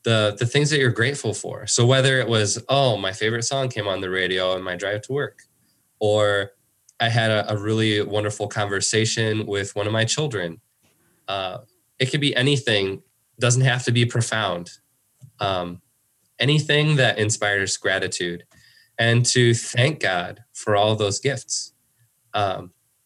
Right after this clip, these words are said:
and then to reflect on the day again and kind of notice the times where you fell short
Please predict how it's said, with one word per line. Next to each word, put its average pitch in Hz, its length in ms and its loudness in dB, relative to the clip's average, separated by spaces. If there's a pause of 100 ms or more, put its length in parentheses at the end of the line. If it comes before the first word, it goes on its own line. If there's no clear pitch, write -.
(720)
and 131 120 4
then 156 220 4
to 123 480 4
reflect 117 560 -2
on 110 180 -2 (300)
the 107 140 -4
day 101 180 0
again 98 380 -2 (440)
and 104 440 -2 (600)
kind 160 160 0
of 123 140 0
notice 131 380 4
the 117 80 -2
times 113 360 0
where 107 120 -4
you 101 120 -4
fell 104 240 -4
short 95 460 -4